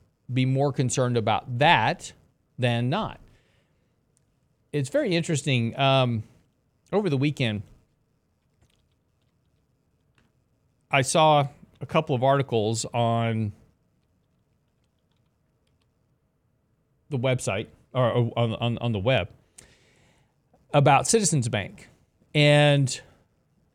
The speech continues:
apparently, if I can get my computer to work, I'm just, let me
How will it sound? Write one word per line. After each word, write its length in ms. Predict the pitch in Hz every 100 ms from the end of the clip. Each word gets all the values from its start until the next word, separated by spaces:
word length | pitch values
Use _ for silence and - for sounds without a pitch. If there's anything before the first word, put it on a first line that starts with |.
| _ _ _ _ _ _ _ _ _ _ _ _ -
apparently, 760 | 135 - 302 254 143 127 139 - _ _ _ _ _ -
if 60 |
I 60 | 120
can 100 | 113
get 160 | 120
my 220 | 113 104 110
computer 360 | - 95 113
to 40 | 104
work, 180 | 113 123
I'm 140 | 131
just, 200 | 113 -
let 80 | 123
me 200 | 107